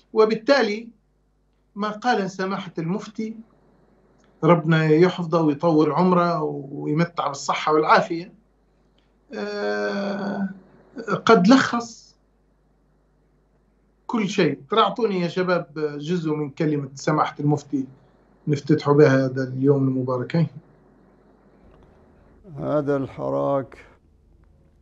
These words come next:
Speaker 2: الذي سمى نفسه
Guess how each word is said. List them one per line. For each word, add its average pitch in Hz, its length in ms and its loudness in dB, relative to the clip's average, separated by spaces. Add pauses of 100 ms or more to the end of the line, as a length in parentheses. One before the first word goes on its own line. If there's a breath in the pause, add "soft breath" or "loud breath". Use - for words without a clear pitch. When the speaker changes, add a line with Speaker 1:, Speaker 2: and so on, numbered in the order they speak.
(160)
Speaker 2:
الذي 139 840 -4
سمى 135 840 -2 (300)
نفسه 143 1120 -6